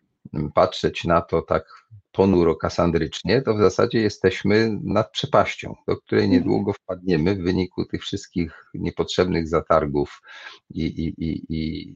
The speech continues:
Speaker 1: y, braku jak gdyby korzystania z Unii Europejskiej w sposób cywilizowany, a z drugiej strony ten Putin już tam, e, czołgi <laughs> wyposaża w naboje i tak dalej, więc jesteśmy w ogóle w, trochę tak jak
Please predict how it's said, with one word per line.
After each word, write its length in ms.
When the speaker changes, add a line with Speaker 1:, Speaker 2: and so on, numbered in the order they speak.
Speaker 1:
y, 460
braku 580
jak 200
gdyby 320
korzystania 800
z 80
Unii 260
Europejskiej 680
w 40
sposób 400
cywilizowany, 800
a 80
z 60
drugiej 240
strony 340
ten 180
Putin 420
już 240
tam, 260
e, 480
czołgi 640
<laughs> 180
wyposaża 720
w 300
naboje 680
i 140
tak 220
dalej, 380
więc 220
jesteśmy 460
w 80
ogóle 340
w, 220
trochę 280
tak 240
jak 160